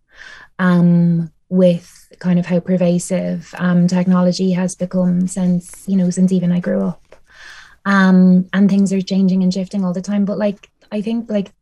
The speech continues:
the humanity, like, the desires, the worries, like, all of those things stay the same. Like, at our core,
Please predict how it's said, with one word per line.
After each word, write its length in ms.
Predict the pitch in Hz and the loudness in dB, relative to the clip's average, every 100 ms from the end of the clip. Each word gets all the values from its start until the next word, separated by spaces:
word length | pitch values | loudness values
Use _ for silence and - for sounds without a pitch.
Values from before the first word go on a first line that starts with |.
| _ | _
the 80 | 208 | -4
humanity, 640 | 180 208 202 208 202 196 | 0 2 2 2 2 0
like, 220 | 180 180 | 0 -4
the 80 | - | -2
desires, 680 | 180 185 185 185 185 185 180 | -2 -2 0 0 2 0 -2
the 100 | 190 | -4
worries, 680 | 190 185 185 185 185 180 - | -4 -2 -2 -2 -4 -6 -8
like, 220 | 190 180 | -8 -4
all 140 | 208 208 | -2 -2
of 100 | 185 | -2
those 180 | 202 | -4
things 220 | 190 208 208 | 0 0 0
stay 140 | 190 | -2
the 80 | 180 | -2
same. 300 | 185 190 190 | 0 0 0
Like, 180 | 185 185 | 0 -2
at 120 | 185 | -2
our 120 | 180 | -2
core, 640 | - 202 202 185 175 175 | -4 -4 -2 -2 -4 -8